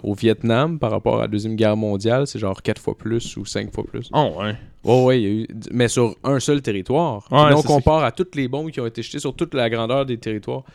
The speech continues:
Speaker 1: différents. Un trois ou quatre fois plus. Juste sur le Vietnam,
Speaker 2: Si on
Speaker 1: là,
Speaker 2: en
Speaker 1: c'est complètement calme.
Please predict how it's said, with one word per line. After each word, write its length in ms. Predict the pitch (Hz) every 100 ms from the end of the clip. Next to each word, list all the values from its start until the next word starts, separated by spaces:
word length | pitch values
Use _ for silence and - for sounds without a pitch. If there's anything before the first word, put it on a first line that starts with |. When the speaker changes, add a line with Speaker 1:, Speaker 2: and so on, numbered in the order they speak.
| _ -
Speaker 1:
différents. 380 | - 107 117 139 - - _ _ -
Un 300 | 110 107 104
trois 300 | - 143 151
ou 40 |
quatre 220 | 135 127
fois 160 | - 117
plus. 400 | 131 135 - - - -
Juste 360 | 113 - 143 151
sur 120 | 139
le 80 | 113
Vietnam, 360 | 104 104 - 110
Speaker 2:
Si 120 | 107
on 60 | 143
Speaker 1:
là, 60 |
Speaker 2:
en 40 | 123
Speaker 1:
c'est 240 | 110 92 - -
complètement 420 | - 123 107 110
calme. 200 | 98 95